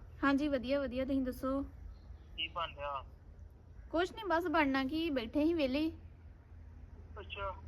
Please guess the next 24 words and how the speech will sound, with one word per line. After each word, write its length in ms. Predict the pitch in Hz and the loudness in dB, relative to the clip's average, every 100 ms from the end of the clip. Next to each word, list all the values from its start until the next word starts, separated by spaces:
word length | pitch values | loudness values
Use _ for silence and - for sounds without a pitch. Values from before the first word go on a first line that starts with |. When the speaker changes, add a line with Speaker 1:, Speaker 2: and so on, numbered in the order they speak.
| - | -10
Speaker 2:
ਠੀਕ 280 | 226 226 226 | -10 -8 -6
ਠਾਕ 220 | 226 247 | -2 -2
ਹੈ 60 | 269 | -2
ਡੈਡੀ 300 | 269 247 254 | -4 -6 -6
ਹੋਣੀ? 220 | 285 277 - - - - - | -6 -8 -10 -10 -8 -6 4
Speaker 1:
ਹਾਂਜੀ, 480 | 277 285 285 302 | 8 8 8 4
ਸਭ 300 | 302 254 240 | 2 0 -2
ਵਧੀਆ, 320 | 254 240 233 262 | 0 0 0 0
ਠੀਕ 260 | 269 233 | -2 -2
ਠਾਕ 200 | 269 220 | -4 -4
ਨੇ 120 | 220 247 | -4 -2
ਘਰੇ 220 | 269 262 | 0 0
ਤੇ। 80 | 247 - - - - - - - - - - - | -2 -4 -4 -4 -4 -2 0 0 0 0 -2 -2
Speaker 2:
ਅੱਛਾ। 280 | - - 233 - - - - | -2 0 0 0 0 0 2
Speaker 1:
ਤੁਸੀਂ 200 | 269 262 | 4 4
ਦੱਸੋ, 260 | 254 240 269 | 4 4 4
ਕਿੱਦਾਂ, 240 | 277 254 | 4 2
ਠੀਕ 200 | 277 240 | 0 0
ਨੇ? 140 | 254 330 | 2 2
Speaker 2:
ਵਿਆਹ 260 | 330 - | 2 0
ਦੀਆਂ 160 | - - | 0 -2
ਤਿਆਰੀਆਂ 340 | - 170 165 175 | 0 0 0 -4
ਕਿ 80 | |
ਨਹੀਂ? 120 | - | -2